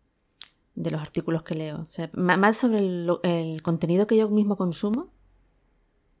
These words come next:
es de donde yo saco las ideas, y luego de las cosas que hago, me, o me pasan, o los libros que leo, ¿sabes? Pero más que ir a buscar a ver qué es lo que la gente está preguntando, que suele decirse mucho eso, ¿no? De que hagamos eso, pero, mm,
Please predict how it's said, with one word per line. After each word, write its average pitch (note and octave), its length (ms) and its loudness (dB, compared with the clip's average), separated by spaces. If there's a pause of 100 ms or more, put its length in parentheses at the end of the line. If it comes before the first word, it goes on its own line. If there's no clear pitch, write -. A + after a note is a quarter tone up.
(280)
es F3+ 140 -8
de F3+ 100 -6
donde F3 200 -10
yo F3+ 360 -10 (520)
saco F3+ 300 -8
las E3+ 120 -4
ideas, E3+ 200 -4
y F3 40 -4
luego D#3+ 160 -8
de E3+ 100 -8
las D#3+ 100 -12
cosas - 280 -14
que E3+ 140 -8
hago, E3+ 180 -8
me, F3 140 -6
o E3+ 140 -8
me D3+ 120 -10
pasan, G#3 420 -6
o E3 380 -10 (1160)
los D#3+ 120 -6
libros D#3+ 200 -6
que E3 120 -4
leo, F#3+ 260 0
¿sabes? A#3 180 -4
Pero F#3 220 -4 (380)
más G3 160 0
que A3+ 120 4
ir A3 100 6
a G#3+ 40 6
buscar G3 380 -2
a F#3+ 60 -6
ver F#3+ 220 -6
qué A3 100 -6
es A3 60 -6
lo B3+ 100 -6
que B3+ 80 -8
la A3 80 -4
gente G#3+ 180 -4
está G#3+ 160 -10
preguntando, G3 540 -8 (160)
que F3 120 -8
suele G3 200 -4
decirse A#3+ 300 -2
mucho G#3+ 320 -6
eso, A3 200 -10
¿no? A3 120 -8
De F#3 280 -10 (580)
que - 120 -10
hagamos F#3 260 -4
eso, F#3+ 180 -8
pero, F3 280 -8
mm, - 160 -8